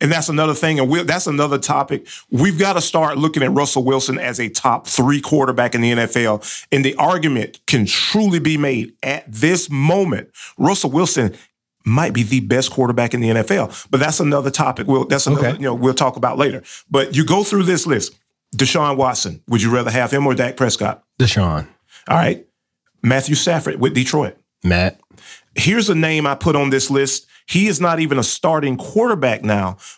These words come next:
Speaker 1: but I would take him over Dak.
Speaker 2: Who's that?
Speaker 1: Jameis Winston.
Speaker 2: Wow.
Speaker 1: I would have him over. And people
Speaker 2: Now that, I don't know.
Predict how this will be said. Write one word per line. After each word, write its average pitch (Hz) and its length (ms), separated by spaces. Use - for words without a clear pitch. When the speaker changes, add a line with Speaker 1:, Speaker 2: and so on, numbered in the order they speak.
Speaker 1:
but 139 300
I 127 180
would 180 260
take 143 300
him 131 360
over 123 300
Dak. 160 520
Speaker 2:
Who's 120 200
that? 90 260
Speaker 1:
Jameis 127 500
Winston. - 460
Speaker 2:
Wow. 78 600
Speaker 1:
I 110 140
would 120 200
have 117 260
him 123 200
over. 113 220
And 131 200
people 120 200
Speaker 2:
Now 147 100
that, 208 400
I 123 120
don't 107 280
know. 85 240